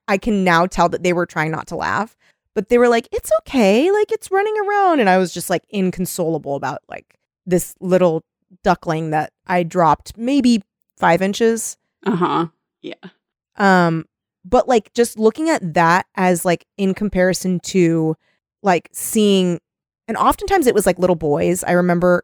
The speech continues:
Speaker 1: like, little boys that needed to, like, run and try and kick pigeons. And I remember being like, "Something's wrong with that kid."
Speaker 2: Horrifying. Yeah.
Speaker 1: Like, even as a child, I was like, "Something's fucked with that kid."
Speaker 2: Yeah, I hate that. That's
Speaker 1: I hate it.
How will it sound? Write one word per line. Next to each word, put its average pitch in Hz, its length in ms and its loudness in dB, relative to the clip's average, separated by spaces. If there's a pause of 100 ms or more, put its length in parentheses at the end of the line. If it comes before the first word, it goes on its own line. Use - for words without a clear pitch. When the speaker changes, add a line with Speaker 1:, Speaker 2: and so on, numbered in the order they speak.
Speaker 1:
like, 180 240 0 (240)
little 233 240 4
boys 202 300 4
that 180 160 0
needed 180 520 0
to, 277 140 -2
like, 277 220 -2
run 180 380 2
and 175 100 -2
try 180 180 -2
and 165 120 -4
kick - 200 -12
pigeons. - 520 -12 (480)
And 202 80 2
I 208 40 6
remember 208 420 4
being 214 240 0
like, 185 180 0
"Something's 403 380 -6
wrong 160 320 -2
with - 160 -14
that 67 220 -6
kid." - 140 -8 (120)
Speaker 2:
Horrifying. - 320 -20
Yeah. 180 460 -14 (480)
Speaker 1:
Like, 202 140 -2
even 247 200 4
as 226 100 4
a 190 60 0
child, 170 300 0
I - 20 2
was 160 120 0
like, 170 100 -2
"Something's 480 400 -4 (420)
fucked - 300 -4
with - 120 -14
that - 200 -10
kid." - 400 -18
Speaker 2:
Yeah, 165 280 -10
I 175 60 -8
hate 165 320 -10
that. - 240 -20 (380)
That's 175 180 -10
Speaker 1:
I 190 60 2
hate 208 280 2
it. - 160 0